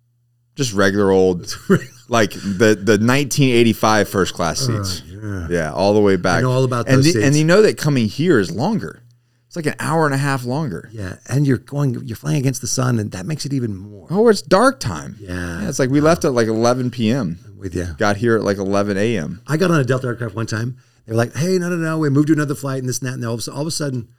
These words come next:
Speaker 2: I'm like, I'm showing, I'm on this other flight. Like, "Oh no, that's, we don't know what happened." I'm like, "Well, this is what you told me. You see what I'm holding right here."
Speaker 1: <laughs>
Speaker 2: And so it's just me and the
Speaker 1: Yeah.
Speaker 2: gate agent.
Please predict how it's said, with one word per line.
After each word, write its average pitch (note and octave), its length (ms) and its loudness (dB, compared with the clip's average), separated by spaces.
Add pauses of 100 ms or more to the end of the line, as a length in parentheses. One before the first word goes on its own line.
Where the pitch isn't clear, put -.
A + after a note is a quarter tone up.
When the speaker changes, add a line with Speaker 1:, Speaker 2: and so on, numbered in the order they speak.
(120)
Speaker 2:
I'm B2 80 -20
like, C3+ 180 -10
I'm B2+ 140 -2
showing, C#3+ 280 0 (600)
I'm B2+ 100 -2
on C#3 60 0
this C3 120 -4
other C3 100 -4
flight. - 220 -10
Like, A#2 160 -12 (180)
"Oh C3+ 160 -6
no, C#3 320 -2
that's, - 420 -8 (580)
we - 80 -6
don't E3 120 -4
know B2 80 -4
what D3 120 -4
happened." - 260 -10 (960)
I'm B2 100 -2
like, C3 140 0
"Well, C3+ 420 -4 (400)
this C#3 180 -4
is - 80 -6
what F#3+ 100 -4
you E3+ 60 -4
told D3 240 -2
me. A2+ 80 -4
You C3 160 -2
see G3 180 -2
what F#3+ 140 0
I'm B2+ 60 -4
holding D#3+ 340 0
right A#2+ 120 0
here." F#2+ 260 0
Speaker 1:
<laughs> B2 60 -10 (720)
Speaker 2:
And C#3 200 0
so D3 220 -2
it's D3 100 -4
just C3+ 220 -4
me B2+ 500 -4
and A#2+ 160 -8
the B2+ 60 0
Speaker 1:
Yeah. A2 60 -2
Speaker 2:
gate E3+ 200 6
agent. F#2+ 360 -4